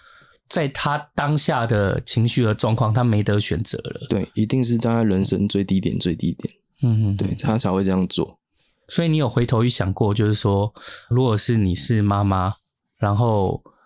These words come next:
Speaker 1: 那个时候他做这个选择的心情是什么？这部分是你是有回头去想过的。
Speaker 2: 对啊，嗯，至少，嗯，有，有时候夜深人静还是会自己偷偷想一下。
Speaker 1: 嗯。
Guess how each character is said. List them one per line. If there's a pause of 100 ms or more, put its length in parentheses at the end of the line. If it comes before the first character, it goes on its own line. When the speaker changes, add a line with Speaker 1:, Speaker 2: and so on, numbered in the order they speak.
(160)
Speaker 1:
那
个
时
候 (260)
他 (320)
做
这
个
选
择
的
心
情
是
什
么？
这
部
分
是
你
是
有
回
头
去 (680)
想
过
的。 (560)
Speaker 2:
对
啊， (260)
嗯， (640)
至
少，
嗯， (320)
有，
有
时
候
夜
深
人
静
还
是
会
自
己 (640)
偷
偷
想
一
下。 (480)
Speaker 1:
嗯。